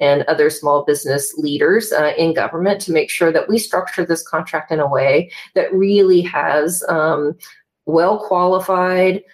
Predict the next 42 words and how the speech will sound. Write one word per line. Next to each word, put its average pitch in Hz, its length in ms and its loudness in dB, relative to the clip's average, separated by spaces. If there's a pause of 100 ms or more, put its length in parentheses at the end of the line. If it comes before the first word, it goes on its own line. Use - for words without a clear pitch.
(100)
small 170 320 -2
business 170 360 0
and 156 100 0
socioeconomic 147 1120 0
industry 165 420 0
partners 156 500 -2
on 165 220 -2
contract, 175 560 -4
and 160 100 -2
that - 120 -4
we 147 80 -2
have 151 320 -6
enough 139 280 -6
of 180 140 -4
them, 240 380 -2 (360)
um, 156 440 0
in 160 140 2
the 147 100 4
right 156 240 0
way, 170 300 2
right, 175 300 0
to 170 100 -8
meet 156 200 -2
federal 131 300 -4
agencies' - 520 -8
needs. - 260 -10
So - 260 0
that's - 240 -2
gonna 151 160 0
be - 140 -4
a - 60 -4
key - 200 -8
focus 175 400 -2
for 220 160 2
us. 233 340 -2 (500)
And 226 140 4
then, 233 140 4
of 220 140 0
course, 214 260 0
ensuring 190 400 0
that 170 140 0
com-, 160 240 -2